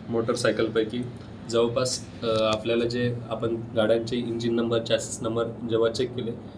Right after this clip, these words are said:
त्याच्यातले सोळा मोटरसायकल या कोपरगाव शहर पोलीस स्टेशनच्या हद्दीतून गेलेल्या आहे, अशी माहिती आपल्याला प्राप्त झालेली आहे. बाकीच्या, अ, जे मोटरसायकल आहेत, त्या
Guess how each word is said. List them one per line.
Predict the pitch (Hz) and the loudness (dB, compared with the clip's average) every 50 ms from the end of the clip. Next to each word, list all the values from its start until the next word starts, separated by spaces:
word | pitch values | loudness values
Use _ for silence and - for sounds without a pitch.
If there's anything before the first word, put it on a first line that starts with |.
| - - - | -12 -2 0
त्याच्यातले | 117 113 123 120 117 123 127 123 | 0 2 2 2 2 2 0 0
सोळा | 123 - - 127 131 135 143 147 | 0 2 4 8 10 10 8 8
मोटरसायकल | 139 135 135 127 127 123 - - 120 113 117 113 | 6 2 -2 -2 -4 -4 -4 -4 -4 -2 -2 -2
या | 117 117 | -2 -2
कोपरगाव | - - 123 - 117 113 127 123 | -2 -4 -4 -2 -2 -2 0 0
शहर | 120 - 127 127 | 2 2 2 2
पोलीस | 127 - 131 127 123 | 2 2 0 0 0
स्टेशनच्या | - - 127 120 127 117 113 120 | 0 0 -2 -2 -2 -2 -2 0
हद्दीतून | 113 110 110 110 107 120 113 113 117 110 110 | 0 0 0 -2 -2 -4 -4 -6 -4 -4 0
गेलेल्या | 110 110 107 107 107 110 | 2 2 4 4 4 2
आहे, | 113 117 - 117 | 0 -2 -2 -4
अशी | 113 110 - 120 | -4 -2 -2 -2
माहिती | 113 110 110 107 110 | -2 -2 0 0 -2
आपल्याला | 107 110 107 104 104 107 104 - - - - - - | -2 -2 -2 -2 -2 -2 -4 -8 -12 -14 -12 -4 0
प्राप्त | 110 110 110 - 127 | 2 2 2 0 0
झालेली | 117 110 110 107 104 104 104 | 0 2 2 2 0 -2 -2
आहे. | 104 107 - - - - - - - - | -4 -6 -8 -10 -14 -14 -14 -14 -10 0
बाकीच्या, | 123 113 113 110 135 127 - 127 | 4 4 4 4 4 2 2 2
अ, | 107 - - - - 113 110 110 110 110 110 110 107 107 - - - - | 0 0 -4 -4 -2 0 2 4 4 4 2 0 0 -4 -10 -12 -10 -6
जे | 113 120 120 | -2 0 0
मोटरसायकल | 117 117 120 120 131 117 - 120 113 107 113 110 | 2 2 0 2 0 0 2 0 0 0 2 0
आहेत, | 107 104 - | 0 0 -2
त्या | - - - 120 117 113 - - - - | -6 -6 0 2 2 2 2 -2 -12 -8